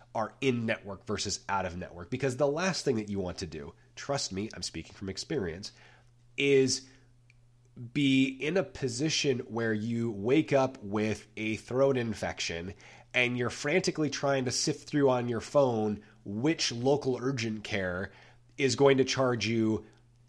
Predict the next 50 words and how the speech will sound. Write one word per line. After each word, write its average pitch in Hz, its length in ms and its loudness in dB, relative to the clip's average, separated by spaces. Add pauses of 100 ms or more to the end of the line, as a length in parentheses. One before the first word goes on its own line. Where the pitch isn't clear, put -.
(280)
twenty-five 156 800 4
dollars 110 380 6
for 113 160 0
a 98 60 2
strep - 360 -2
test 98 460 -4
and 120 160 -4
which 180 220 2
one 139 180 4
is 123 80 2
gonna 123 180 2
charge 117 360 2
you 113 100 0
a 98 60 0
hundred 120 300 0
and 104 100 0
fifty 120 260 4
dollars 82 300 2
for 87 160 -6
a - 20 -4
strep - 320 -2
test. - 380 -6 (100)
This 180 160 4
is 165 140 4
also 180 240 4
something 160 240 6
that 143 140 2
you 135 100 0
need 135 180 2
to 127 60 -2
do 127 500 4 (380)
every 123 420 0
year 117 260 0
because 113 300 -2
your 131 60 0
plan 131 460 -2
is 120 140 -6
going 113 220 2
to 107 80 -2
change. 98 380 -4
Doctors 101 380 -2
are 120 40 -2
going 113 220 -2
to 110 100 -4
move 110 300 -2
in 110 160 -6
and 127 160 -6
out 104 180 -2
of 107 140 -4
network, 139 500 -4